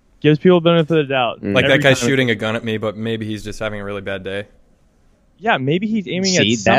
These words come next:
Speaker 1: something behind me,
Speaker 2: that
Speaker 1: and
Speaker 2: does
Speaker 1: it's
Speaker 2: make
Speaker 1: a bad
Speaker 2: sense.
Speaker 1: shot.
Speaker 2: I would go to that. I would
Speaker 1: Right.
Speaker 2: say that about that guy.
Speaker 1: Yeah.
Speaker 2: Mm-hmm.
Speaker 1: But we also realize on the flip side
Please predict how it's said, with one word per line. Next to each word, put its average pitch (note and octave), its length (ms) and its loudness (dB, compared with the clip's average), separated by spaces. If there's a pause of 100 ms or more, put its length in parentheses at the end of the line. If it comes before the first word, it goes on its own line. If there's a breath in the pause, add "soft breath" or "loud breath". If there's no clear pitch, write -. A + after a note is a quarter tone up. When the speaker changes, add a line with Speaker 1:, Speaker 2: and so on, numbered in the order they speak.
Speaker 1:
something G3 160 2
behind D#3+ 580 -2
me, B2 140 -2
Speaker 2:
that C#3+ 160 4
Speaker 1:
and C3 100 -2
Speaker 2:
does D3+ 180 6
Speaker 1:
it's - 60 -20
Speaker 2:
make E2 120 -4
Speaker 1:
a - 20 -2
bad B2+ 300 0
Speaker 2:
sense. - 20 -18
Speaker 1:
shot. C3 400 -4
Speaker 2:
I F#2+ 140 -2
would G#2+ 160 0
go C#3+ 160 6
to A2+ 100 4
that. D2 260 -14 (140)
I F#2+ 80 0
would - 120 6
Speaker 1:
Right. - 20 0
Speaker 2:
say C#3+ 180 0
that F2+ 140 -2
about D2+ 260 -20
that D2+ 120 -20
guy. D2 80 -20
Speaker 1:
Yeah. G#2+ 260 -2 (100)
Speaker 2:
Mm-hmm. G#2 280 -12 (640)
Speaker 1:
But F3 500 4
we D3 180 2
also F#3 360 2
realize A#2 440 2
on A#2 80 -6
the A2+ 80 -6
flip A3 260 -4
side A#2 400 -6